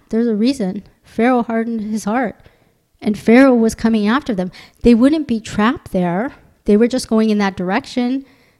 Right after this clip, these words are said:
They could have turned, they could have gone around the Red Sea or whatever.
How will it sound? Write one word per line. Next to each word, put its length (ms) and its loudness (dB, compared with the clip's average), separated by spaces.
They 120 0
could 160 0
have 100 -4
turned, 320 0
they 60 -2
could 160 -4
have 80 -4
gone 240 0
around 260 0
the 120 0
Red 240 -2
Sea 320 -2
or 100 0
whatever. 440 -2